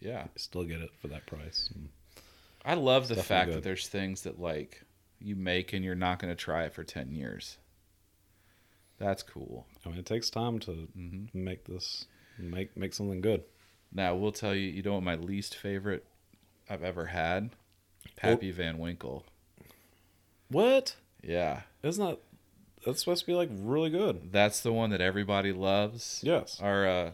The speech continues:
Speaker 1: mutual friend Aaron won one
Speaker 2: Okay.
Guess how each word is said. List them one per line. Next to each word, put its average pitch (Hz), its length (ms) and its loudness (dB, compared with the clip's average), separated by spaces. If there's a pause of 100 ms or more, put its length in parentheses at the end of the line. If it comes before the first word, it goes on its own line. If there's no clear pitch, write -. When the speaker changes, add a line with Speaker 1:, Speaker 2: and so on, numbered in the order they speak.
(180)
Speaker 1:
mutual 104 420 -4
friend 98 420 -2
Aaron 92 440 0
won 92 260 -2
one 110 400 -2 (920)
Speaker 2:
Okay. - 180 -2